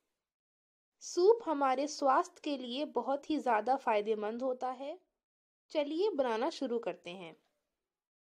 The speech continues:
सूप बनाने के लिए हमें चाहिए एक कटा हुआ चुकंदर,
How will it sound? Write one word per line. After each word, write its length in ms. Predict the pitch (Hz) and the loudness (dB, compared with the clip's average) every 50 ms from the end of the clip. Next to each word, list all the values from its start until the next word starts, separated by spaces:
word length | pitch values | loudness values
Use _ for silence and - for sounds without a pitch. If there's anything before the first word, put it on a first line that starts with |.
| _ _ _ _ _ _ _ - | _ _ _ _ _ _ _ -20
सूप 380 | - - - 349 370 403 370 | -20 -4 2 4 4 4 6
बनाने 420 | 320 320 311 320 311 311 320 330 320 | 4 4 4 4 2 -2 -2 -4 -4
के 160 | 294 330 330 | -4 -6 -4
लिए 200 | 294 320 330 359 | -4 -2 -4 -4
हमें 380 | 349 - - 262 262 302 359 359 - | -4 -4 -4 -4 -4 -4 -6 -6 -2
चाहिए 400 | - 311 285 294 285 277 294 311 | 0 0 0 0 -2 -4 -4 -6
एक 440 | 302 - 240 254 294 320 - - - | -6 -6 -4 -4 -4 -4 -4 -4 -4
कटा 220 | 262 247 277 277 | -4 -2 0 -2
हुआ 260 | 285 254 262 254 262 | -2 -2 -2 -4 -6
चुकंदर, 560 | 262 - 240 - 214 202 202 196 196 208 277 | -6 -10 -12 -12 -12 -14 -14 -14 -14 -14 -14